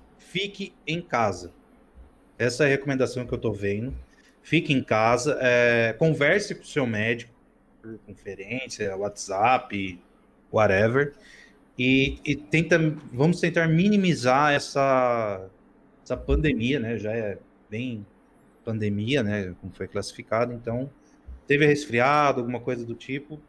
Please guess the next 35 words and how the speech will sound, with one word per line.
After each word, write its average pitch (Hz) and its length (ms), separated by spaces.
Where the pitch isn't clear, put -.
fique 139 200
em 123 40
casa, 123 440
resguardo, 117 920
é, 107 640
se - 120
tiver 110 600
idoso, 107 580
qualquer 117 380
grupo 117 280
de 101 160
risco. 120 280
O - 300
que - 60
que - 60
é 185 40
o 180 40
grupo 160 260
de 127 120
risco? 101 180
Quem 131 140
tem 120 240
asma, 156 420
pneumonia, 135 960
é, 123 320
diabéticos 131 920
que 131 100
não 143 220
têm 143 280
a 123 60
diabetes 117 840
controlada, 120 720
vamos 107 220
dizer 98 140
assim 147 440